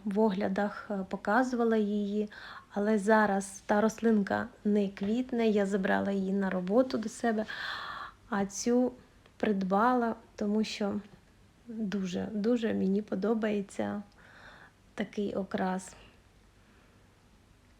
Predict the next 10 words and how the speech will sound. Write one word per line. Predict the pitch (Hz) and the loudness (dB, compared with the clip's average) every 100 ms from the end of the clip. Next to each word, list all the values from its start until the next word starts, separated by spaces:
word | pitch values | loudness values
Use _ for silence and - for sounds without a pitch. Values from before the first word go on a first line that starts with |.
| - _ - - - _ _ - _ - _ _ _ _ _ _ _ _ _ - - _ - | -20 _ -20 -20 -20 _ _ -20 _ -20 _ _ _ _ _ _ _ _ _ -20 -20 _ -8
Ярка | 208 240 240 214 | 4 4 4 0
губка | 185 196 247 254 - 233 | -2 2 0 0 -2 0
в | 220 | 2
неї, | 226 220 214 214 - - | 4 4 2 0 -6 -10
квіточка, | - 233 226 - - 202 202 208 - - - - | -2 0 0 0 -4 -2 -2 -6 -12 -20 -12 -2
ну, | 339 | 0
десь | 254 220 - | 2 0 0
майже | 202 202 196 | 0 0 -2
сантиметрів | 196 208 196 214 208 196 196 185 | -4 -4 -2 0 0 0 -2 0
десять, | 185 185 214 - 226 | 0 0 0 -4 -6